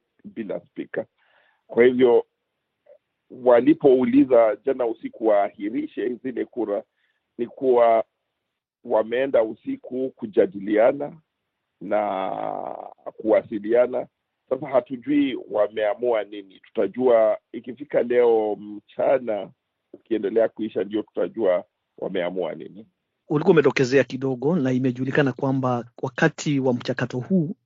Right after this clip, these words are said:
Speaker 2: katika makadhi kuweza kuwashawishi wale wenzake wampigie kura, mojawapo wa mambo ambao wamempa ni kujaribu kulegeza tu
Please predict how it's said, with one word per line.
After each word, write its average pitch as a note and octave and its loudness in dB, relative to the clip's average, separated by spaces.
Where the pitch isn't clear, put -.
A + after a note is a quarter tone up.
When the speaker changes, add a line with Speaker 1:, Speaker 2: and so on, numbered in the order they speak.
Speaker 2:
katika E3 2
makadhi D3 2
kuweza D3 2
kuwashawishi B2+ -2
wale C3+ 6
wenzake A#2+ 0
wampigie A#2 -2
kura, A#2+ -4
mojawapo E3+ 6
wa C#3+ 6
mambo D3+ 4
ambao C3+ 2
wamempa C3 0
ni C3 4
kujaribu F3 4
kulegeza D3 4
tu - -2